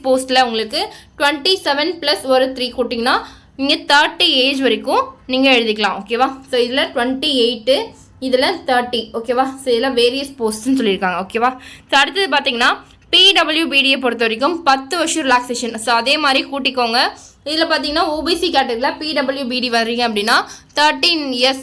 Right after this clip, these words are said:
ரிலாக்ஸேஷன் கொடுத்துருக்காங்க. எஸ் சி எஸ் டியை பொறுத்த வரைக்கும் ஃபிஃப்டீன் இயர்ஸ் கொடுத்துருக்காங்க. எக்ஸ் சர்வீஸ் மேன் பொறுத்த வரைக்கும் த்ரீ இயர்ஸ் கொடுத்துருக்காங்க. ஓகேவா? So, அடுத்ததா இது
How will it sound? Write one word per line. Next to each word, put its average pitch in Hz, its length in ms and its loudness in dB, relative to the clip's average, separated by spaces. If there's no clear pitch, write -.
ரிலாக்ஸேஷன் 240 480 0
கொடுத்துருக்காங்க. 208 460 0
எஸ் 269 120 -2
சி 381 60 2
எஸ் 349 140 -6
டியை 330 160 0
பொறுத்த 254 180 2
வரைக்கும் 269 240 -4
ஃபிஃப்டீன் 277 380 -2
இயர்ஸ் 254 220 2
கொடுத்துருக்காங்க. 220 440 -2
எக்ஸ் - 180 -6
சர்வீஸ் 269 300 -6
மேன் 233 180 -2
பொறுத்த 214 200 -4
வரைக்கும் 233 340 -2
த்ரீ 269 120 0
இயர்ஸ் 247 240 -2
கொடுத்துருக்காங்க. 196 440 -2
ஓகேவா? 233 240 0
So, - 120 -4
அடுத்ததா 247 360 0
இது 277 100 6